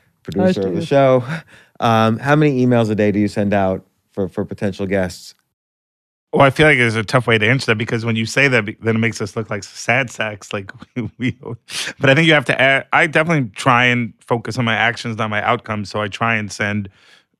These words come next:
Speaker 3: at least fifty a day. You know, I just make sure,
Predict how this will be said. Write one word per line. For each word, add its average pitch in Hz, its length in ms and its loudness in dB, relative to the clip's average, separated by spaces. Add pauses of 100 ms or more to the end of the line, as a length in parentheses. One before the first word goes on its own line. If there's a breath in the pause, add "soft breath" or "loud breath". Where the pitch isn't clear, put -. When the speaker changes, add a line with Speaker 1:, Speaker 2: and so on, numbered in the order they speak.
(100)
Speaker 3:
at 104 60 -8
least 110 220 -4
fifty 104 260 -2
a 101 60 -2
day. 107 400 0 (200)
You 117 120 2
know, 107 160 6
I 110 80 4
just 107 160 -2
make 110 160 2
sure, 107 560 -2